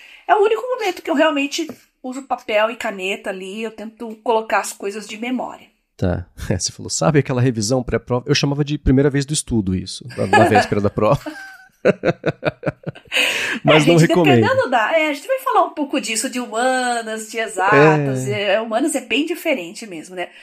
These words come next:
Speaker 1: Mas nessa <laughs> área aqui de biológicas, você tem uma quantidade absurda de conceitos. E imagina em genética, epigenética, que são gen-, no-,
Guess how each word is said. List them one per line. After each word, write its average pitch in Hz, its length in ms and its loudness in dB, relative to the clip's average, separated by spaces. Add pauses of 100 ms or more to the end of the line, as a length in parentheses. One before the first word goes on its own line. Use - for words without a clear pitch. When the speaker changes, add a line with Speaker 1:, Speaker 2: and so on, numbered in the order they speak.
(300)
Speaker 1:
Mas 220 220 4
nessa 285 280 2
<laughs> - 20 6
área 240 240 4
aqui 240 140 -8
de 202 120 -12
biológicas, 196 760 2
você 240 220 -10
tem 294 160 -8
uma 370 140 -10 (160)
quantidade 381 480 2
absurda 339 920 0
de 277 120 -6
conceitos. 254 1200 -4
E 240 260 -10
imagina 269 340 -4
em 494 100 -6 (180)
genética, 254 420 2
epigenética, 233 800 -4 (600)
que 262 140 -2
são 254 360 2
gen-, 240 440 -2
no-, 226 360 -6